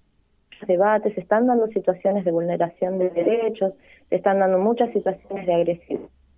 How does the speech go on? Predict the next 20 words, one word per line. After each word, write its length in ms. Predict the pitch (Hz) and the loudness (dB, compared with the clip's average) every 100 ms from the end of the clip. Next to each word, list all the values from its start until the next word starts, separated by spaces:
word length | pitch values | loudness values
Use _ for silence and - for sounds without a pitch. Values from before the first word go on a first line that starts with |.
| _ _ _ 180 - _ _ _ _ | _ _ _ -16 -16 _ _ _ _
al 140 | 175 175 | -8 -4
docente 460 | 175 185 185 185 | 0 0 2 0
cuando 320 | 175 165 165 175 170 | 0 -2 -2 -6 -6
algo, 500 | 170 165 156 - _ _ _ _ | -4 -4 -8 -12 _ _ _ _
eh, 300 | - 139 160 165 | -2 -2 -2 -4
no 140 | 175 | -6
se 460 | 180 - - - - | -8 -20 -20 -18 -4
resuelve 140 | 170 | 0
de 120 | 160 | 2
la 160 | 160 - | 0 -4
manera 300 | - 175 170 | -6 -2 -2
que 100 | 151 | -2
por 140 | 156 | -2
ahí 80 | 160 | 0
las 160 | 170 - | 0 -2
familias 420 | - 151 160 156 | -6 -6 -10 -10
lo 100 | 151 | -12
esperan. 540 | - 220 233 208 190 180 202 - _ _ _ _ _ _ _ - - - | -2 0 2 2 0 -4 -14 -20 _ _ _ _ _ _ _ -20 -4 0
Esa 280 | 226 233 226 | 0 0 0
complejidad, 880 | 190 180 170 - 185 208 226 285 | 0 -2 -2 -2 0 2 0 -2